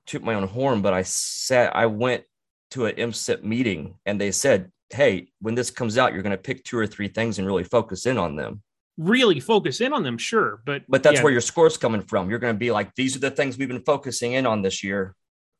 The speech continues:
Speaker 1: So if you don't pick L ten as your district's focus, you're not gonna get a bad grade on that. They're looking at what you said you've been working on.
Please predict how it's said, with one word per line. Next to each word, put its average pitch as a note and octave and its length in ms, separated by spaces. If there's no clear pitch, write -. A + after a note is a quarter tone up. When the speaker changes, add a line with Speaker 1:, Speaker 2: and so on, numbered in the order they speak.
Speaker 1:
So - 260
if A2+ 80
you B2+ 80
don't C#3 220
pick C#3+ 300
L B2 180
ten C3+ 260
as A2 160
your G#2+ 200
district's A2 480
focus, - 720
you're A2 160
not A2+ 200
gonna G#2+ 120
get G2+ 160
a G2+ 40
bad F#2+ 260
grade G#2 240
on F2 280
that. E2+ 340
They're G2+ 120
looking G#2 360
at E2 80
what G2+ 180
you G2 80
said F#2+ 240
you've F#2 100
been F2 120
working F2 380
on. B1+ 180